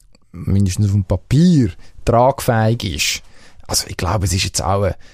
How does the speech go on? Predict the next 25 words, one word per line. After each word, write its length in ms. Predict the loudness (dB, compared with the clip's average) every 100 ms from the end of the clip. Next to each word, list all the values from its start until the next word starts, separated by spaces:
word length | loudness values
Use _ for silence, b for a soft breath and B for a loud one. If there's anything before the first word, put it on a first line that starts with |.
| b b
ziemlich, 440 | 0 2 4 2 0 -2 -6 b b b b b b -20 _ -20 -20 -14 -8 -6 -2
ja, 320 | 2 2 2 -4 -4
wenn 160 | 0 2
man 80 |
so 120 | 2 4
will, 120 | 2 2
unglückliche 800 | 2 2 4 2 2 0 2 2
Momentaufnahme, 1040 | 2 2 2 2 2 0 0 -2 -2 0
oder? 140 | 2 2
Also 160 | 2
man 160 | 2 2
hat 180 | 2 0 _ -2
eine 120 | 0
Mannschaft, 560 | 2 2 0 -2 -2 0
die 460 | 2 4 4 2 0
sicher 360 | 0 0 0
nicht 160 | 0 2
mehr 100 | 2
ganz 460 | 2 2 0 0 -2
auf 140 | 0
dem 320 | 0 0 -2 -6 -20 -20 -20 -20 -20 -4
Level 320 | 2 2 2
ist, 160 | 0 0
wo 100 | 0
man 260 | 0 -2